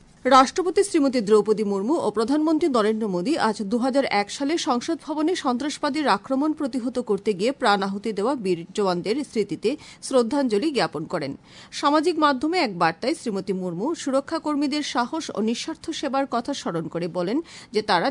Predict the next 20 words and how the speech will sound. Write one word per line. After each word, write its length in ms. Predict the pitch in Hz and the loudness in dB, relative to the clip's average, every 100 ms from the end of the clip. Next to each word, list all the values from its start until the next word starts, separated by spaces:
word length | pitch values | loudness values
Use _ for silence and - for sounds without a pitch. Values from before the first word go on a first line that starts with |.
| 226 | 0
দেশবাসীকে 560 | 196 202 190 - - 285 | 0 -2 -4 -4 -4 0
নিরন্তর 380 | 240 202 208 220 - 220 | 2 2 0 -2 -2 0
অনুপ্রাণিত 460 | 247 262 220 170 202 | 0 0 -2 -2 -4
করে 140 | 165 156 156 | -4 -4 -4
আসছেন। 300 | - 208 165 - - - - 233 | -8 -8 -8 -10 -20 -20 0 2
রাষ্ট্রপতি 500 | 247 - 302 269 302 349 226 | 2 0 -4 -2 -2 -2 -2
এই 80 | - | 0
ত্যাগের 360 | 240 214 240 254 | 2 2 0 -2
জন্য 140 | 285 294 403 | -2 0 0
তাদের 240 | 226 185 180 | 0 0 -2
কাছে 260 | 185 - 214 180 | -4 -4 -2 2
দেশ 120 | 214 - - - | 2 0 -12 -4
সবসময় 460 | 233 214 262 214 196 - | -2 -2 -4 -2 -4 -6
কৃতজ্ঞ 360 | - 277 311 262 269 | -8 -4 -4 -4 -2
হয়ে 140 | 262 254 | -4 -4
থাকবে 260 | 202 190 233 | -6 -6 -4
বলে 120 | 180 277 240 | -2 -2 -2
উল্লেখ 220 | 147 147 185 | -4 -6 -6
করেন। 180 | 147 123 - - - - | -6 -8 -16 -20 -20 -4
প্রধানমন্ত্রী 520 | 277 277 339 339 330 | 0 2 2 2 0